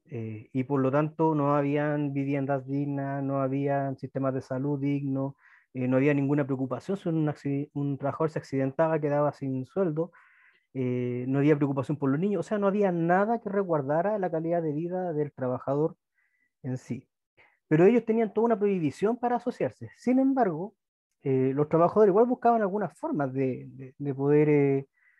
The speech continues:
hacer valer, eh, o de empezar a originar algún tipo de derecho, porque en ese tiempo no existían, obviamente, los derechos laborales, ni siquiera existía la relación laboral como concepto. Entonces, a esta prohibición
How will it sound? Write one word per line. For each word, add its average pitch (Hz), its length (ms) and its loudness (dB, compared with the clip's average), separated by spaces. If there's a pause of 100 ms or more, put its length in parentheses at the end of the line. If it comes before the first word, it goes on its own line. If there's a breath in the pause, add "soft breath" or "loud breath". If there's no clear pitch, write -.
(180)
hacer 160 500 2 (300)
valer, 151 600 2 (160)
eh, 143 600 -2 (500)
o 143 160 4
de 139 120 4
empezar 143 380 -2
a - 20 4
originar 147 500 0
algún 196 240 -2
tipo 202 240 0
de 160 140 2
derecho, 160 340 0
porque 139 400 -4 (460)
en 143 200 2
ese 147 120 2
tiempo 175 180 2
no 170 60 4
existían, 170 400 2
obviamente, 160 360 0
los 139 120 0
derechos 156 280 -2
laborales, 160 520 -2
ni 135 80 -4
siquiera 151 260 0
existía 185 400 0
la 165 80 4
relación 143 340 -2
laboral 143 300 0
como 131 220 -6
concepto. 117 400 -8 (1400 soft breath)
Entonces, 208 360 4
a 220 100 8
esta 247 220 4
prohibición 220 760 0